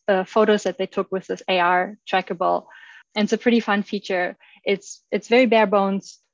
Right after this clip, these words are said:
So definitely a, an ex-, experiment and an innovation project. And yeah, we're gonna make decisions on where this project will lead depending on, on feedback, how many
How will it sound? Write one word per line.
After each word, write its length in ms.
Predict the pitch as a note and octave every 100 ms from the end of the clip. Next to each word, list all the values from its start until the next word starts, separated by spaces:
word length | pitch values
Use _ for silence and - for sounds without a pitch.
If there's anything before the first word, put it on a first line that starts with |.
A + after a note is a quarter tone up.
| _ -
So 240 | G3+ F#3
definitely 580 | F3+ G3 G#3+ G3 F#3+ F#3
a, 240 | F#3 F3+
an 180 | - F#3+
ex-, 180 | F#3+ -
experiment 520 | - - G3+ G3 F#3+ F#3+
and 260 | F#3 F#3
an 80 | F#3+ -
innovation 380 | F#3+ F#3 F3+ F#3
project. 440 | F3+ E3+ F3 - _ _ _ _ _ _ _ _ -
And 520 | G#3 G3 F#3 F3+ - - - _
yeah, 180 | - G#3+
we're 120 | G3
gonna 180 | F#3+ G3
make 220 | G3 F#3+
decisions 540 | - - G3+ G3 F#3 -
on 460 | F#3+ F#3 F3+ F3 G3
where 160 | G3+ G3
this 120 | -
project 440 | - G3 F#3+ F#3 F#3
will 380 | F#3 F3+ F3+ -
lead 340 | G#3 F#3+ F#3+ G3 -
depending 400 | G3 F#3 F#3 F#3
on, 220 | F#3 F3+ -
on 120 | F#3+
feedback, 540 | B3 A3+ - G3+ G3
how 80 | F3+
many 180 | F3+